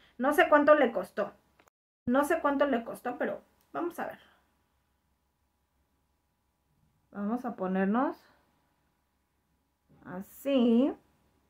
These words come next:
Sí se ve así como que, híjole, te embarraste el Pepto Bismol, ¿no? De momento, chicas, sí se nota así como que, <gasps> pero no, lo vamos a distribuir con nuestros deditos.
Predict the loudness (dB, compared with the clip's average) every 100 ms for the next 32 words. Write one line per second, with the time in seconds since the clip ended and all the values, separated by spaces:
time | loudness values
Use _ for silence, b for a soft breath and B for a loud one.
0 | _ _ _ _ _ _ _ -8 0 6
1 | 10 10 8 6 6 6 4 2 2 0
2 | 4 4 4 2 2 4 4 4 2 2
3 | 0 0 0 0 0 -2 0 0 -2 -4
4 | -6 _ _ _ _ _ _ _ _ _
5 | 0 4 8 8 6 4 2 0 -6 -4
6 | -2 -2 2 2 0 -2 -4 -4 -4 -4
7 | -10 0 4 4 2 -6 _ _ _ -20
8 | _ _ _ -6 -4 -4 -4 -6 -10 -2
9 | 2 2 2 0 0 0 -6 -8 -2 0
10 | 0 -2 -6 _ _ _ _ _ _ _
11 | _ -2 0 0 -2 -2 0 0 0 -6
12 | -12